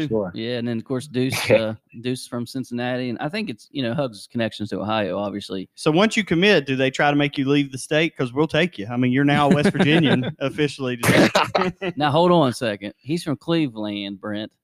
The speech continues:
Speaker 1: Yeah, I'm a big Browns fan. Please tell me you're a Browns fan.
Speaker 3: Don't worry.
Speaker 2: Oh, yes, for sure.
Speaker 1: <laughs> Yes.
Speaker 3: He's
Speaker 1: Let's
Speaker 3: a,
Speaker 1: go.
Speaker 3: he's the only Browns fan on here, but that's
Speaker 1: Yeah,
Speaker 3: all right.
Speaker 1: that's all right. I am, though.
Speaker 3: <laughs>
Speaker 1: I am.
Speaker 3: But he is.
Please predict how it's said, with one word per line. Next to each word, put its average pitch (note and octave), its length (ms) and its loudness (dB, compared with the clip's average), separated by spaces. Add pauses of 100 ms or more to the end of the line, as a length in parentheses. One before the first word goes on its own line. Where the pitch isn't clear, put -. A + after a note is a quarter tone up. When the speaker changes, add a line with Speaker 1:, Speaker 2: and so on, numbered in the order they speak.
Speaker 1:
Yeah, E3+ 340 2
I'm G3+ 100 2
a G#3 60 2
big G3+ 180 2
Browns A3 360 4
fan. D3+ 280 0
Please F3 240 2
tell F#3 140 0
me F#3 100 -2
you're F#3 160 -2
a F3 40 -6
Browns D#3 320 -4
fan. A#2 260 -12 (540)
Speaker 3:
Don't G#2 140 -4
worry. G#2 140 2
Speaker 2:
Oh, D3 60 6
yes, D3+ 240 4
for A#2 100 -14
sure. C3+ 300 -2
Speaker 1:
<laughs> - 40 -2
Yes. G3+ 840 2 (600)
Speaker 3:
He's D3 120 0
Speaker 1:
Let's C#3 120 4
Speaker 3:
a, - 40 -6
Speaker 1:
go. D3+ 200 2 (160)
Speaker 3:
he's B2+ 180 -10
the A2 100 -6
only A2 160 -6
Browns A2 300 -10
fan G#2 160 -14
on A2 160 -10
here, G2+ 140 -12
but A#2+ 200 -2
that's B2 120 2
Speaker 1:
Yeah, F3 120 4
Speaker 3:
all D3+ 60 2
right. E3+ 100 2
Speaker 1:
that's F#3 120 0
all F#3 140 6
right. D#3 100 4
I F3 220 4
am, F#3 240 4
though. C#3 260 2
Speaker 3:
<laughs> - 80 -16
Speaker 1:
I E3 260 0
am. C#3+ 200 0 (720)
Speaker 3:
But A2 160 -10
he C3 180 -6
is. B2 180 -4